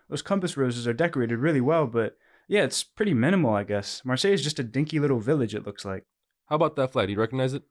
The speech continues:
Speaker 1: Yeah, yeah, it's a slight variation on the royal banner of France at the time. Those black symbols, you see the three kinda, like, trident-looking things on the flag?
Speaker 2: Mm, sure.
Speaker 1: Yeah, so those are fleurs de lis. Uh, they were a symbol of French royalty. They still are, actually, so that adds up.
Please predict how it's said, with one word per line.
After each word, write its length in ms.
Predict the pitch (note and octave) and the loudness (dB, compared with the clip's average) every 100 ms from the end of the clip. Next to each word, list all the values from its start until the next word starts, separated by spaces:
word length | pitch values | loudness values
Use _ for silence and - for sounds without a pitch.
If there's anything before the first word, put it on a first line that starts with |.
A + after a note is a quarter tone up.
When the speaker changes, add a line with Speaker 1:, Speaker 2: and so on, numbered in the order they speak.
| _ _ | _ _
Speaker 1:
Yeah, 220 | G#3 A#3 G3 | 0 2 4
yeah, 200 | F#3 F#3 | 2 2
it's 120 | - | 2
a 120 | D3+ | 0
slight 260 | - G3 F3 | 2 2 4
variation 460 | E3+ D#3 D#3 D3 | 4 4 2 2
on 60 | B2+ | 2
the 60 | B2 | 2
royal 240 | C#3 C#3 | 2 2
banner 280 | B2 C3 A#2+ | 2 2 2
of 80 | G#2+ | 0
France 320 | C3+ B2+ - | -2 -2 -4
at 100 | - | -10
the 60 | |
time. 340 | - G2+ F#2+ A2 | -10 -8 -8 -8
Those 160 | F3 E3 | -6 -4
black 320 | F3 G3 G3 | 0 0 0
symbols, 480 | - F3 D3+ C3 - | -2 0 2 0 -2
you 80 | - | -4
see 100 | A#3 | -2
the 120 | A3+ | -4
three 220 | - E3+ | -4 -8
kinda, 200 | - E3 | -2 2
like, 240 | C3+ - | 2 0
trident-looking 680 | - A2+ B2 C#3 D3 D3 D3+ | -4 -2 0 2 0 2 0
things 340 | D3 D3+ D3+ | 2 0 0
on 120 | B2 B2+ | 0 -2
the 60 | |
flag? 320 | - A#2 C3+ - _ | 0 -2 -2 -8 _
Speaker 2:
Mm, 180 | E2 E2 | -12 -10
sure. 480 | - - G#2 B2+ - _ _ | -8 -2 2 2 0 _ _
Speaker 1:
Yeah, 220 | D#3 E3 | 0 0
so 240 | A#2 C#3+ C3+ | 0 0 2
those 160 | F3+ | 2
are 80 | F3 | 0
fleurs 320 | C#3+ E3 D#3+ | -2 2 2
de 100 | C#3 | 2
lis. 520 | C3+ C#3 B2+ - - - | 0 0 -4 -8 -10 -10
Uh, 320 | - B2 A#2 A#2 | -2 0 2 2
they 100 | D#3+ | 2
were 120 | D#3 | 2
a 40 | |
symbol 320 | D#3 G#3 F#3 | 2 2 2
of 80 | B2+ | 2
French 260 | - D3+ C3+ | 2 0 2
royalty. 400 | D3 C#3 - A2 | 2 2 0 -4
They 120 | C3+ | -2
still 240 | - E3 | 0 2
are, 140 | B2 G2+ | 2 0
actually, 500 | G#2 - G#2 G2 A2 | -2 -6 -10 -12 -14
so 300 | - G#2+ G#2+ C#3 | -8 -6 -6 -4
that 160 | C3+ | 0
adds 180 | C#3 A#2+ | 0 0
up. 220 | A#2 - | -4 -6